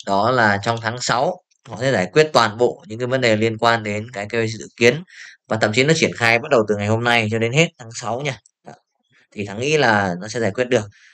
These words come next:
Là những ai đang bị rơi vào trạng thái K Y C gọi là màu cam thì chúng ta sẽ chờ đợi từ nay đến cuối tháng sáu là chúng ta sẽ được giải quyết hết thôi.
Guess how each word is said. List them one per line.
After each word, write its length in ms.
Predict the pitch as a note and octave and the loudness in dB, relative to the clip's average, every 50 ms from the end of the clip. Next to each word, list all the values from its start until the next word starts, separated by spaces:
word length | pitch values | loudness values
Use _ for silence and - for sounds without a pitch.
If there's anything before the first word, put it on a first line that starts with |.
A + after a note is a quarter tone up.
| _ _ | _ _
Là 100 | - G2 | -6 -4
những 160 | G#2 C3 D3+ | -2 -2 0
ai 320 | D3 D3+ D3 C#3 C3 C3 C3 | 0 0 0 0 0 0 0
đang 240 | C3 B2 B2+ B2 B2 | 0 0 -2 -2 -6
bị 120 | A#2+ A#2 | -4 0
rơi 120 | B2 B2 | 2 2
vào 80 | A#2+ A2+ | 2 2
trạng 180 | A2 G#2 F2+ G#2 | 0 -4 -6 -4
thái 160 | G2+ G2+ A2 | -4 -4 0
K 40 | A2+ | 0
Y 180 | B2 A#2 A#2 | 0 0 0
C 300 | A#2 - B2 A#2+ A2+ A2 | -2 -2 -2 0 0 0
gọi 140 | G2+ E2+ F#2 | 0 0 -4
là 60 | G2+ | -8
màu 180 | G2+ G2 F#2 F#2 | -12 -14 -14 -4
cam 280 | - A#2 A#2 A2+ A2+ A2 | -2 0 0 0 0 -4
thì 80 | G2+ G2 | -6 -8
chúng 120 | G2+ G2 | -8 -6
ta 180 | G2+ G#2+ G#2 G#2 | -6 -6 -6 -6
sẽ 300 | G#2 A2+ D#2+ - - A#2 | -8 -10 -10 -12 -12 -10
chờ 180 | - - F2+ E2 | -8 -6 -6 -4
đợi 240 | F2+ F#2+ E2 - - - _ _ - - - - - _ _ | -4 -4 -6 -6 -10 -16 _ _ -20 -20 -20 -20 -20 _ _
từ 100 | G2+ G2 | -4 0
nay 160 | G2+ G#2 G#2 | 2 2 2
đến 280 | G2 G2 G2 G#2+ A#2 B2+ | 2 2 0 0 -2 -2
cuối 140 | - G#2+ A2 | 0 0 2
tháng 100 | A2+ A#2 | 2 0
sáu 280 | A2 A2+ F#2 G#2+ A2+ - | -4 -6 -6 -6 -8 -10
là 60 | - | -10
chúng 100 | G#2+ G2+ | -10 -10
ta 60 | G2+ | -8
sẽ 100 | G2+ G#2 | -8 -8
được 100 | G2+ G#2 | -8 -8
giải 140 | F2 E2 F#2 G#2+ | -8 -8 -8 -6
quyết 140 | A#2 A#2+ | -2 4
hết 120 | C3 C3+ C3 C3 | 4 4 4 4
thôi. 140 | B2 A2+ | 0 -2